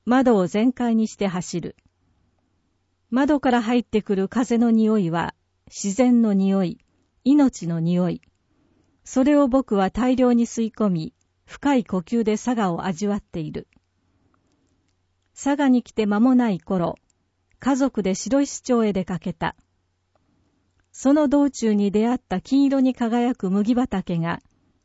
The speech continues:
佐賀に来て最初に驚いた風景で、最初に好きになった風景。太陽の光で香ばしく色づき、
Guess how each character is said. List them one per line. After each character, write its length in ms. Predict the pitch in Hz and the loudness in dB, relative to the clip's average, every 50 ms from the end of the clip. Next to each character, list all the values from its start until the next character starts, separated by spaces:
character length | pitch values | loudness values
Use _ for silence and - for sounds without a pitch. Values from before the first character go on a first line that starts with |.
| _ | _
佐 200 | _ - 262 262 | _ -2 -2 2
賀 120 | 240 247 233 | 2 2 2
に 140 | 214 208 202 | 2 0 -4
来 100 | - - | -6 -4
て 140 | - 208 | -4 -4
最 260 | 208 - 220 247 285 269 | -2 -2 -2 -2 -2 -2
初 160 | - 285 262 | 0 2 2
に 100 | 262 247 | 2 4
驚 380 | 214 202 196 240 254 277 262 | 2 2 2 2 2 2 2
い 60 | 240 - | 0 0
た 160 | - 170 175 | -2 -6 -6
風 220 | - - 233 208 | -2 -2 -2 -2
景 260 | - - 185 170 170 | -2 -4 -4 -4 -4
で、 220 | 156 175 175 - - _ _ _ _ _ _ _ _ _ _ _ _ | -4 -6 -8 -8 -10 _ _ _ _ _ _ _ _ _ _ _ _
最 300 | _ - - 226 233 262 | _ -4 0 2 2 2
初 160 | - - 240 | 2 0 0
に 160 | 226 226 226 - | 2 2 0 -2
好 60 | - - | -4 -6
き 120 | - 294 | -2 2
に 100 | 277 262 | 2 2
な 140 | 202 175 175 | 2 0 -4
っ 40 | - - _ | -6 -8 _
た 100 | - 175 | -8 -8
風 240 | - - 208 190 156 | -6 -4 -4 -4 -4
景。 360 | - - 160 160 - - - - _ _ _ _ _ _ _ _ _ _ _ _ _ _ _ _ _ _ _ _ _ _ _ _ _ _ _ _ _ _ _ | -6 -8 -8 -8 -8 -10 -14 -20 _ _ _ _ _ _ _ _ _ _ _ _ _ _ _ _ _ _ _ _ _ _ _ _ _ _ _ _ _ _ _
太 180 | 254 262 269 | 0 2 4
陽 240 | 269 240 247 233 233 | 4 4 4 4 4
の 120 | 226 226 | 2 0
光 400 | 233 - - - 240 233 220 220 | -2 -4 -4 -4 -2 -2 0 0
で 160 | 180 196 208 - | 0 -2 -4 0
香 240 | - 254 269 269 | 0 2 2 2
ば 120 | 247 262 262 | 2 0 -4
し 120 | - - | -4 -6
く 160 | - 214 185 | -4 -4 -2
色 160 | 190 190 220 214 | 0 0 0 -2
づ 180 | 185 - - _ | -2 -6 -14 _
き、 280 | - 170 165 - 220 | -10 -10 -10 -10 -12